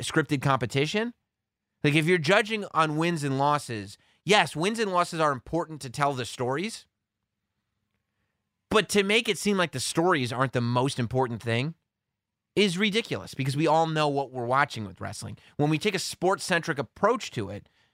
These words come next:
it's almost like we're going back to the days where we all thought that wrestling was being presented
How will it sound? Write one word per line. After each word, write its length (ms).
it's 180
almost 500
like 580
we're 160
going 380
back 380
to 100
the 120
days 440
where 240
we 140
all 200
thought 340
that 100
wrestling 360
was 160
being 320
presented 840